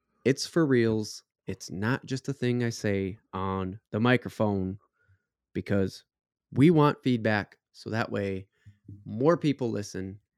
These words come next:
more people can join the community, and we just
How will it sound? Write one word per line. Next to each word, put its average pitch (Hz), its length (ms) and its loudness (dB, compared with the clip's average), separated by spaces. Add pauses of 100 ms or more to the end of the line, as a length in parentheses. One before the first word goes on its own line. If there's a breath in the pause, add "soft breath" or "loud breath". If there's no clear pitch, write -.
more 131 300 4
people 113 600 -2 (280)
can 110 160 -2
join 120 440 2
the 107 120 -2
community, 151 680 8 (580 soft breath)
and 170 520 4 (1300)
we 117 100 -8
just 131 360 -10